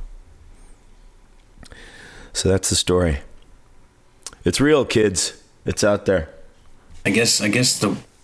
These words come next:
Speaker 2: the moral i-, is you, you coulda got it earlier, you coulda got it later, but, uh, you get to go back and play some shows at the end of the tour, at least, right?
Speaker 1: Uh,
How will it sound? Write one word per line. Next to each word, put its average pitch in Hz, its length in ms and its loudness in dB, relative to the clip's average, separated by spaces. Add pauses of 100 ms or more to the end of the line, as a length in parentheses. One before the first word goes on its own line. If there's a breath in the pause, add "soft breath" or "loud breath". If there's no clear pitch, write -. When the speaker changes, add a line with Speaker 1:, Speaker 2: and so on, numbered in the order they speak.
(580)
Speaker 2:
the - 80 0
moral 110 540 4
i-, 101 260 -2
is 101 360 2
you, 101 80 2
you 98 160 0
coulda 113 240 0
got 110 180 0
it 104 100 -2
earlier, 123 300 2
you 98 100 -2
coulda 110 160 2
got 107 120 2
it 98 40 -2
later, 117 240 0
but, 101 400 -4
uh, 101 520 2
you 101 200 4
get 117 160 2
to 110 40 0
go 107 100 2
back 113 300 2
and 101 180 0
play 104 140 2
some 101 160 2
shows 107 280 2
at 98 60 0
the 104 80 2
end 98 100 2
of 90 60 -2
the 87 60 -2
tour, - 220 2
at - 60 -2
least, 135 220 2
right? 135 300 2 (480 loud breath)
Speaker 1:
Uh, 107 640 2